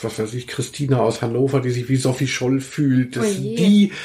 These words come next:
Speaker 1: dass die dieses, dass die das so umkehren wollen, das gan-, die ganz, das ganze Narrativ.
Speaker 2: Schlimm.
Speaker 1: Dass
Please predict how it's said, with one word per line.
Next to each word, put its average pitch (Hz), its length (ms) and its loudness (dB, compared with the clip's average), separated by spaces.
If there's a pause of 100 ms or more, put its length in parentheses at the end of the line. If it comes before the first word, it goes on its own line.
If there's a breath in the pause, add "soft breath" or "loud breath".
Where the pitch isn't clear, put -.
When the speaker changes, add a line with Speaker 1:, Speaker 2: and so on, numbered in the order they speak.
(160 loud breath)
Speaker 1:
dass 131 300 -2
die 170 220 -2
dieses, 139 560 -2
dass 131 180 -6
die 160 120 -6
das 156 160 2
so 151 100 2
umkehren 135 680 2
wollen, 123 240 0
das 123 220 -4
gan-, 131 180 -2
die 135 140 -6
ganz, 131 340 -2
das - 180 -18
ganze 135 420 -2
Narrativ. 135 1200 -2 (1300 loud breath)
Speaker 2:
Schlimm. 214 760 -6 (400 loud breath)
Speaker 1:
Dass 123 180 0